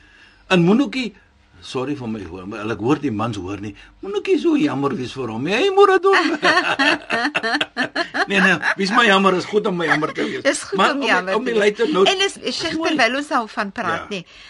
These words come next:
Speaker 2: wat ek ook altyd dink is vir my baie mooi is, hy moet dit doen, maar dit is ook baie mooi om dankie te sê.
Speaker 1: Natuurlik.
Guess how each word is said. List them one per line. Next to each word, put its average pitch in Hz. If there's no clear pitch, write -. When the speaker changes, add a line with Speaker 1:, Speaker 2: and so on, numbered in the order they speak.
Speaker 2:
wat 226
ek 277
ook 311
altyd 226
dink 202
is 202
vir 202
my 185
baie 175
mooi 175
is, -
hy 226
moet 233
dit 392
doen, 247
maar 208
dit 214
is -
ook 233
baie 214
mooi 202
om 196
dankie 160
te 170
sê. -
Speaker 1:
Natuurlik. 262